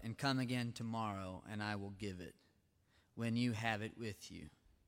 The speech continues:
The good that this proverb speaks of is wholeness, welfare.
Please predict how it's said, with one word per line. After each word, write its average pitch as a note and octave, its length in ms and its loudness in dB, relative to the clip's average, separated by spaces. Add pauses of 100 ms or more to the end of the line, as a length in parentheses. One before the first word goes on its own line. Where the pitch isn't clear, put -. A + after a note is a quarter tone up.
(960)
The B2+ 80 -2
good E3 340 2
that C#3 160 0
this C#3 180 0
proverb B2 640 10
speaks - 480 0
of G#2+ 380 0
is C3 200 -4
wholeness, G2 840 -4 (420)
welfare. A2 800 2